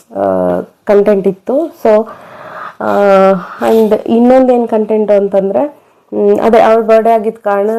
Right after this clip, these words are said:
ಸ್ವಲ್ಪ ಎಣ್ಣೆ ಸ್ನಾನ ಮಾಡಿಸೋದು ಅಂತ ಹೇಳ್ಬಿಟ್ಟು ನಮ್ಮ ಅಮ್ಮ ಅವಳಿಗೆ ಎಣ್ಣೆ ಹಚ್ತಿದ್ರು. So ಅವಾಗ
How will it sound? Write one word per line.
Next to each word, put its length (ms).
ಸ್ವಲ್ಪ 320
ಎಣ್ಣೆ 880
ಸ್ನಾನ 340
ಮಾಡಿಸೋದು 440
ಅಂತ 180
ಹೇಳ್ಬಿಟ್ಟು 340
ನಮ್ಮ 180
ಅಮ್ಮ 220
ಅವಳಿಗೆ 260
ಎಣ್ಣೆ 200
ಹಚ್ತಿದ್ರು. 420
So 180
ಅವಾಗ 320